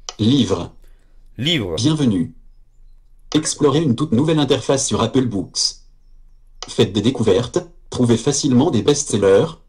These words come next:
Speaker 1: des nouveautés, des classiques, et bien plus encore. Évadez-vous, perdez-vous dans un bon livre, peu importe où vous vous trouvez. Grandissez, constituez votre bibliothèque de façon à ce qu'elle reflète qui vous êtes et là où vous voulez aller.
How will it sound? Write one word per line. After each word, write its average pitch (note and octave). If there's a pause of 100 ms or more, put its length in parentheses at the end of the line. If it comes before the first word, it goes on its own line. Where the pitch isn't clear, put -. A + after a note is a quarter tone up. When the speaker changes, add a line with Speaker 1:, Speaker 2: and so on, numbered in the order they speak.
(120)
Speaker 1:
des A2+
nouveautés, A#2+ (160)
des A#2
classiques, A2+ (220)
et G2
bien G#2
plus E3
encore. G2 (720)
Évadez-vous, A#2+ (140)
perdez-vous C#3
dans D#3+
un D#3
bon A#2+
livre, A#2+ (180)
peu E3
importe D#3+
où E3
vous C#3+
vous A#2
trouvez. - (760)
Grandissez, A#2+ (160)
constituez D#3+
votre C#3
bibliothèque D#3
de B2
façon D3+
à E3+
ce B2+
qu'elle B2
reflète B2+
qui A#2+
vous A2
êtes G#2
et C3
là G2+
où G#2
vous G#2+
voulez D#3
aller. G2+